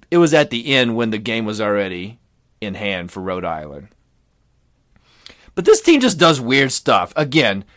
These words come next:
unexperienced teams do weird stuff on the road. West Virginia still up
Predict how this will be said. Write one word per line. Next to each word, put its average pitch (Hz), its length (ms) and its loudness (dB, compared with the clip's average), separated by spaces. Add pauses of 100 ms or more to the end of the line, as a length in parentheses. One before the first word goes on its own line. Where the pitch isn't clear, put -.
(400)
unexperienced 220 920 4
teams 214 600 2 (360)
do 156 240 4
weird 156 440 6
stuff 143 420 4
on 131 100 0
the 117 100 0
road. 104 480 -2 (1040)
West 202 220 0
Virginia 214 420 0
still 320 420 0
up - 460 2